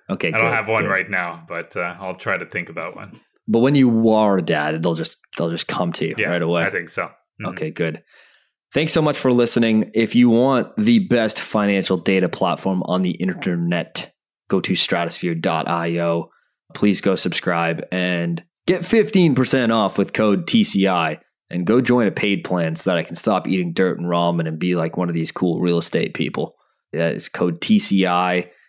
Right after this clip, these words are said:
Speaker 1: and that gives you a lot more than just the base plan. But even if you haven't checked it out, the base plan is really good. It's completely free. That is stratosphere dot I O. Thank you so much. We'll see you in a few days. Bye-bye.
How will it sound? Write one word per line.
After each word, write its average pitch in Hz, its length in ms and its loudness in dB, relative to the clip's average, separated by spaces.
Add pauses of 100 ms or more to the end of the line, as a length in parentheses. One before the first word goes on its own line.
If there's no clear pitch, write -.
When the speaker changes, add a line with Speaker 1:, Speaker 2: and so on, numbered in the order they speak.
(120)
Speaker 1:
and 85 100 -4
that 85 160 -2
gives 82 220 0
you 82 340 -2 (420)
a - 80 -6
lot 113 440 2
more 104 420 4
than 90 160 -2
just 90 220 -8
the 87 60 -4
base 85 280 0
plan. 95 400 -2
But 104 140 2
even 156 220 4
if 131 140 -2
you 117 80 4
haven't 104 200 0
checked - 260 -4
it 92 80 -2
out, 87 200 0
the 85 60 -4
base 92 220 0
plan 90 240 -4
is 82 140 -8
really 85 240 -2
good. 80 200 -6
It's - 80 -12
completely - 380 -8
free. 87 240 -4
That 80 140 -6
is - 80 -6
stratosphere 87 540 -2
dot 85 300 -2
I 82 300 0
O. 110 320 2 (580)
Thank 87 240 -6
you - 40 -8
so 98 260 0
much. 143 760 0 (360)
We'll - 60 -12
see - 120 -2
you 98 40 2
in 92 40 0
a - 20 -8
few 85 140 -2
days. - 220 -4
Bye-bye. - 320 -4